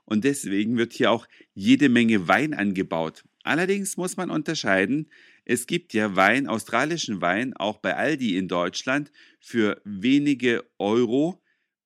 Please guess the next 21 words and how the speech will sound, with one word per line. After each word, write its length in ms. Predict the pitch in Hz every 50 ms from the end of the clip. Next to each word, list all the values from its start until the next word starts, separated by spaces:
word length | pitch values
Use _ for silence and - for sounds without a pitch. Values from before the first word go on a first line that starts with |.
| _ _
und 420 | - 127 135 147 156 151 - - -
es 260 | - 101 113 - - -
gibt 480 | 120 131 135 131 _ - - - _ _ _ _ _ _ _ _
australischen 800 | - 107 107 - - - 120 113 120 120 131 120 - 120 104 90
Wein, 320 | 101 98 101 113 117 117 - _ _ _ _ _ _
der 360 | - 107 104 107 107 104 - _ _
extrem 920 | - - 101 95 - - - - - 120 110 107 123 139 143 151 156 151 - _ _ _ _ _ _ _ _ _ _ _ _ -
hochwertig 640 | 131 135 135 - 104 95 92 90 - 95 85 -
ist. 460 | - 82 85 85 - - - - - _ _ _ _ _ _ _ _ _ _ _ _ _ _ _ _ _ _ _ _ _
Also 240 | - 107 107 117 117
das 240 | 113 127 131 - 147
muss 180 | 156 160 147
man 160 | 170 156 143
wirklich 380 | 139 160 147 - 160 147 - -
auseinanderhalten, 1040 | 127 127 117 123 123 135 139 175 175 175 147 110 92 92 92 101 - - 143 139 120
weil 140 | 120 117 113
viele 340 | - - 131 - 165 156
setzen 380 | 127 120 139 135 - - - 139
nämlich 280 | 131 123 127 127 120 117
australischen 800 | - 107 - - - 120 120 127 143 147 143 139 - 123 104 95
Wein 280 | 95 101 120 139 135